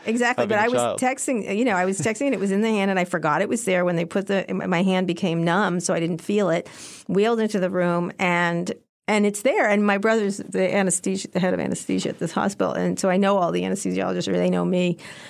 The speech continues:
Speaker 1: And this doctor is like, "Kara, you really have to stop." And I was like, "What?"
Speaker 2: <laughs>
Speaker 1: Like, "I'm having a baby. What are you talking about? I'm not stopping." And it was in my hand. And so I had to wrap it up because they didn't, couldn't be dirty. You know what I mean? So I
Speaker 2: Oh,
Speaker 1: had
Speaker 2: wow.
Speaker 1: plastic around it and it was buzzing, you know, during, it was, mm, mm, and I couldn't really, you could hear it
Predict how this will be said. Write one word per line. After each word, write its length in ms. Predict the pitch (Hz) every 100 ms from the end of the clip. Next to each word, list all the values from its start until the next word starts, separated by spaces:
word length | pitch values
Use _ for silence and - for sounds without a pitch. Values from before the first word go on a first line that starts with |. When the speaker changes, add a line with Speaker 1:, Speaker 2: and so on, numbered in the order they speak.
| -
Speaker 1:
And 260 | - 185 196
this 140 | 175
doctor 400 | - 196 180 190
is 100 | 180
like, 200 | 170 -
"Kara, 260 | - 160 156
you 80 | 175
really 260 | 185 -
have 120 | 180 -
to 60 | -
stop." 400 | - - - -
And 240 | - 175
I 60 | -
was 180 | 180
like, 200 | 196 180
"What?" 260 | 185 208 403 508 -
Speaker 2:
<laughs> 60 | -
Speaker 1:
Like, 200 | 247 233
"I'm 120 | 262
having 240 | 381 440 466
a 40 | 339
baby. 400 | 427 679 440 247
What 140 | 294
are 20 |
you 80 | 453
talking 380 | 453 427 480 427
about? 140 | 254
I'm 100 | 214
not 180 | 262 302
stopping." 560 | - 190 160 208 233 - - - _
And 120 | 220 208
it 140 | -
was 160 | 220 202
in 80 |
my 140 | 208 190
hand. 180 | 262 247
And 80 |
so 80 | 196
I 40 | 196
had 120 | 175
to 80 | 175
wrap 320 | 170 175 185
it 60 | 170
up 240 | 170 -
because 220 | 170 165
they 100 | 165
didn't, 180 | 160 -
couldn't 200 | - 170
be 100 | 156
dirty. 500 | 156 156 165 190 214
You 100 | 190
know 60 | 185
what 80 | 190
I 60 | 190
mean? 240 | 175 185
So 100 | 196
I 60 | 175
Speaker 2:
Oh, 20 |
Speaker 1:
had 100 | 170
Speaker 2:
wow. 40 |
Speaker 1:
plastic 480 | - 175 - - 208
around 280 | 202 175 180
it 40 |
and 100 | 175
it 60 | 170
was 160 | 165 -
buzzing, 720 | _ 185 190 202 208 226 233
you 140 | 226 220
know, 140 | 208 196
during, 320 | 185 180 180
it 60 |
was, 120 | 180 175
mm, 360 | 208 196 202
mm, 260 | 202 196 196
and 120 | 196
I 100 | 202
couldn't 220 | 202 226
really, 180 | 196 180
you 60 | 180
could 160 | 190 180
hear 240 | 240 220
it 180 | - -